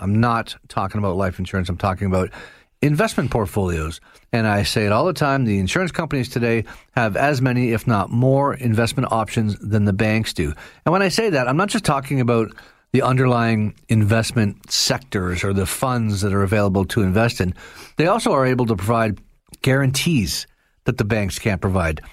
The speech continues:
And I've talked about the one hundred percent death benefit guarantee. I'm not gonna get into it right now, but that's an example.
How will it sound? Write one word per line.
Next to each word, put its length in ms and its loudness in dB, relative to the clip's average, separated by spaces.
And 160 0
I've 100 -4
talked 220 -2
about 180 -2
the 80 0
one 160 2
hundred 220 2
percent 260 -2
death 180 -2
benefit 380 -2
guarantee. 460 0
I'm 100 0
not 140 2
gonna 160 0
get 120 0
into 200 2
it 40 2
right 220 2
now, 240 0
but 80 0
that's 180 -2
an 60 0
example. 500 0